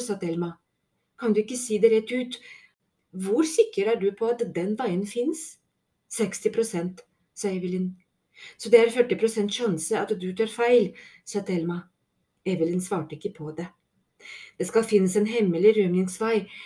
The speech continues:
som ble laget i tilfelle munkene trengte å rømme med liket til Olaf.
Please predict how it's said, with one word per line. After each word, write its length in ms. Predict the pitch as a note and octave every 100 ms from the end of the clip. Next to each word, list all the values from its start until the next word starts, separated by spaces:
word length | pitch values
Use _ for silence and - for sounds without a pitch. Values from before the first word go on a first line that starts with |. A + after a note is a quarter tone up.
| -
som 140 | - G#3+
ble 120 | G#3+
laget 380 | G3+ F3+ E3+ G#3
i 100 | A#3
tilfelle 520 | B3 G3 - F3 F#3 A3+
munkene 560 | B3 F3+ C#3 F#3+ A#3+ B3
trengte 400 | A#3+ A3 C#3+ F#3
å 60 | G#3+
rømme 400 | G3 G3 D#3 E3
med 180 | F3+ F3+
liket 440 | F3+ D#3 - G#3 - _ -
til 160 | F#3+ D#3+
Olaf. 320 | E3+ F3 -